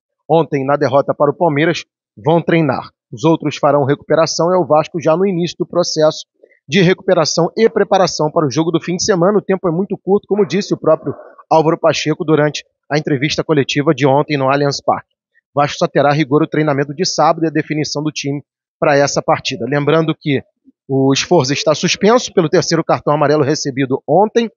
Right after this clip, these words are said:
O João Vitor está de volta, ele cumpriu suspensão devido à expulsão diante do Flamengo, não pôde atuar diante do Palmeiras.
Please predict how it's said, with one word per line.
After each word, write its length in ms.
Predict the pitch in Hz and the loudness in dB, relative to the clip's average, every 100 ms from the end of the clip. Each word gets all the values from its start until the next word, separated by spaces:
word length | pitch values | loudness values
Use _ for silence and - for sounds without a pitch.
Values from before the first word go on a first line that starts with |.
| _ _ _ | _ _ _
O 80 | 143 | -4
João 220 | 143 185 | 2 2
Vitor 400 | 123 175 175 127 - | 2 0 0 -2 -2
está 320 | - - 185 | -4 2 0
de 140 | 165 | 0
volta, 500 | 120 135 147 175 208 - | 0 2 2 2 -6 -4
ele 200 | 143 143 | -6 -4
cumpriu 360 | 143 131 143 | -6 -4 -6
suspensão 720 | - 143 - 135 - 127 170 - _ _ - | -6 -10 -6 -6 -4 -2 -4 -6 _ _ -6
devido 240 | 127 135 | -2 2
à 40 | 139 | 0
expulsão 500 | - 139 - 135 127 | 0 -8 -6 -4 -2
diante 280 | 131 127 | -4 -4
do 100 | 131 127 | -6 -2
Flamengo, 400 | 165 143 147 214 | 0 0 -2 -2
não 140 | 165 | -4
pôde 400 | 123 135 120 110 _ _ _ - | -2 -2 -2 -6 _ _ _ -4
atuar 460 | 135 151 139 131 | -2 2 2 2
diante 320 | 135 139 127 139 | 0 -2 -2 -4
do 100 | 135 | -2
Palmeiras. 560 | 175 156 151 165 - | 0 2 2 0 -4